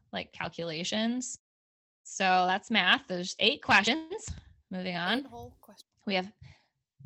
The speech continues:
Speaker 1: eight questions. Match the proper region or city to the corresponding description.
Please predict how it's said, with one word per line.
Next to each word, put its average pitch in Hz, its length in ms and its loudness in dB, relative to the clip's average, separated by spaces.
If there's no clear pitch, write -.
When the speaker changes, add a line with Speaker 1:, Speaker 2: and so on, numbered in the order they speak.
Speaker 1:
eight 233 200 -6
questions. 226 440 -6
Match 247 320 4
the 254 120 -2
proper 214 400 0
region 220 400 -2
or 180 180 -2
city 226 400 -2
to - 140 -8
the 180 80 -8
corresponding 214 560 -2
description. 190 580 -2